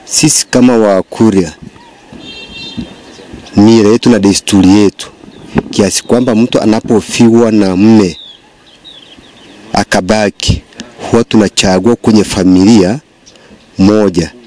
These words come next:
kijana wa familia, anakaa naye, anamtunza, na atazaa watoto,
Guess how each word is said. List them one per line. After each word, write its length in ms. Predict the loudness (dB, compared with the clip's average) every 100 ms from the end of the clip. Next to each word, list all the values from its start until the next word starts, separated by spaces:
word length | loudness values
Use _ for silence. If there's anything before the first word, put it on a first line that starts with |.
| -20 _ -6
kijana 640 | -2 0 2 2 0 -2 _ _ -20 -20 -20 -20 -20 -20 -10 -4
wa 120 | -2
familia, 640 | 0 0 2 4 2 0 -8 _ _ _ _ _ _ _
anakaa 580 | -4 -2 -2 -4 -4 0
naye, 540 | 0 0 0 0 -2 -6 _ _ _ _ _ -20 -20 -4
anamtunza, 1080 | -2 0 0 -2 -2 0 2 2 0 -2 -6 -14 -20 -20 -20 _ -20 -16 -14 -6
na 160 | -2 -2
atazaa 400 | 0 -2 0 0
watoto, 720 | 0 -2 0 0 0 -2 -4